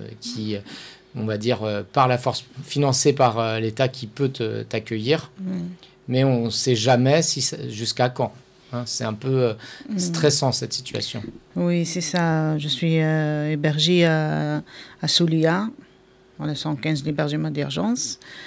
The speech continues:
Speaker 2: Euh, ça fait trois ans. Et
Speaker 1: Et aujourd'hui, qu'est-ce qui, qu'est-ce qui est, qu'est-ce, c'est quoi ta vie aujourd'hui ? Que-, comment, comment ça se passe, tes journées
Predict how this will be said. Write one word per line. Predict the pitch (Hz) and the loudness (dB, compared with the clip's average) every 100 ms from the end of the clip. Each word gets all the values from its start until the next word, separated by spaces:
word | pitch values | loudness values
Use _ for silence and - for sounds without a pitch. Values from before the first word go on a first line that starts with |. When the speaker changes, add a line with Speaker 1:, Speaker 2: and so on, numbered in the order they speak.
| - - - - | -16 -14 -12 -8
Speaker 2:
Euh, | 170 | -4
ça | 160 170 | -2 0
fait | 180 | -2
trois | - 175 175 151 | -2 0 2 2
ans. | 147 190 226 - _ _ _ - - - - - - - | -2 -2 -6 -12 _ _ _ -20 -20 -20 -20 -20 -20 -8
Et | 165 156 156 147 143 143 139 135 131 - - - - - _ _ _ _ _ _ _ - - | -4 -2 -2 -2 -2 -2 -2 -4 -6 -6 -8 -8 -12 -16 _ _ _ _ _ _ _ -20 -4
Speaker 1:
Et | 147 | 4
aujourd'hui, | 151 151 143 131 127 | 6 8 8 6 2
qu'est-ce | 143 127 | 2 2
qui, | - 131 131 | 2 0 -2
qu'est-ce | 135 151 - | 2 2 2
qui | 143 131 120 | 0 2 4
est, | 113 110 110 | 4 2 2
qu'est-ce, | 170 147 - | 4 6 6
c'est | 165 | 4
quoi | - 139 | 6 4
ta | 117 110 | 6 2
vie | 113 | 2
aujourd'hui ? | 113 110 107 110 | 2 0 -2 -2
Que-, | 131 120 113 | -2 -4 0
comment, | 139 139 139 127 | 2 4 4 2
comment | 139 131 | 2 2
ça | 127 120 | 4 2
se | - | 0
passe, | 113 - | -2 -2
tes | 107 | -2
journées | 101 101 107 | -4 -4 -6